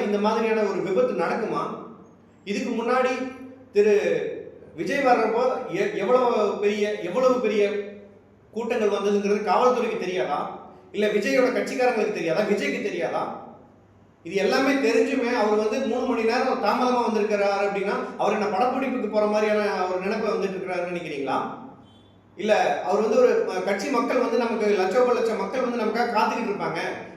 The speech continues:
நம்ம அவங்கள போய் சந்திக்கணும், அவங்கள காக்க வைக்க கூடாது,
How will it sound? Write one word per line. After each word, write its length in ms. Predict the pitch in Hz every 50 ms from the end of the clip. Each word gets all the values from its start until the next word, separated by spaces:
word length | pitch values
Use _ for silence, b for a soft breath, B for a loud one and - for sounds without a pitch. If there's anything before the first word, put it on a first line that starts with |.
| - -
நம்ம 180 | 175 202 226 214
அவங்கள 400 | 196 202 214 202 208 208 208 202
போய் 200 | 202 - - 202
சந்திக்கணும், 420 | 208 220 220 247 226 226 233 226
அவங்கள 240 | 208 202 202 196 202
காக்க 260 | 208 214 - - 269
வைக்க 180 | 247 226 226 220
கூடாது, 340 | 214 208 202 - 170 -